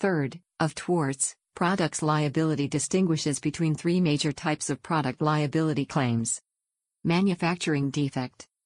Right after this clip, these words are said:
design defect, and failure to warn, also known as marketing defects.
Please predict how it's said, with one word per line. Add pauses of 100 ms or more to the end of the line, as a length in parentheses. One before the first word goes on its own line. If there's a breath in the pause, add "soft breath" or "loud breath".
(460)
design
defect, (160)
and (680)
failure
to
warn, (220)
also
known
as
marketing
defects.